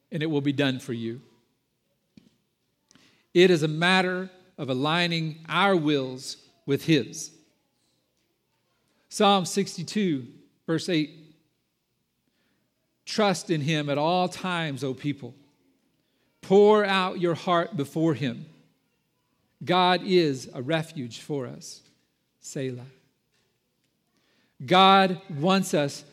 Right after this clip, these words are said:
to bring our requests to Him. He wants us to ask.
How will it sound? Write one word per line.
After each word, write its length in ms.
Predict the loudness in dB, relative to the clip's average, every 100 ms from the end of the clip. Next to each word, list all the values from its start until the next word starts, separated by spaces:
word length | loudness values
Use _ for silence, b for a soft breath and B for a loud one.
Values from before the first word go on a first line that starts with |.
| -10
to 100 | -6
bring 540 | -2 -2 0 -2 -6 B -8
our 140 | -6
requests 720 | -4 -6 -4 -2 -2 -4 -12 -20 _
to 120 | -12 -8
Him. 400 | -4 -6 -8 -20 _ _ -6
He 120 | -6
wants 380 | -2 -2 -2 -2
us 260 | -4 -6 -20 -12
to 140 | -8
ask. 460 | -4 -4 -4 -10